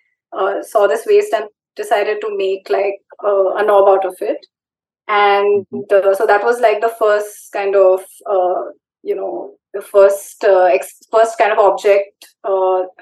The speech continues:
Speaker 1: that came, uh, came, that sort of led to the formation of r-, rock, paper, scissors. And then that first
Speaker 2: Mm.
Speaker 1: experiment was very rewarding. And, uh, then we moved on to more ambitious,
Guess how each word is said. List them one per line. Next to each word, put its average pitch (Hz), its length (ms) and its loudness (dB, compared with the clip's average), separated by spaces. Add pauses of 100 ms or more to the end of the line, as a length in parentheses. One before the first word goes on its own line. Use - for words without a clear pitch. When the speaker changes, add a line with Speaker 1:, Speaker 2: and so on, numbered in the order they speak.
Speaker 1:
that 202 180 -2
came, 202 260 2
uh, 202 240 -2 (180)
came, 202 220 -4 (220)
that - 180 -10
sort 202 160 2
of 196 80 2
led 202 180 4
to 220 60 -2
the 214 100 -2
formation 196 460 -2
of 202 160 -2 (580)
r-, 202 380 -4
rock, 196 180 2
paper, 196 220 -2
scissors. 196 480 -4 (380)
And 214 180 -2
then 240 240 2
that 233 180 4
first 254 220 4
Speaker 2:
Mm. 277 60 0
Speaker 1:
experiment 233 460 0
was 247 140 -6
very 220 240 2
rewarding. 190 640 0 (100)
And, 196 440 -4
uh, 185 160 2
then 196 180 2
we 214 100 -4
moved 208 240 -4
on 202 160 -2
to 208 80 -10
more 202 140 -2
ambitious, 202 480 -2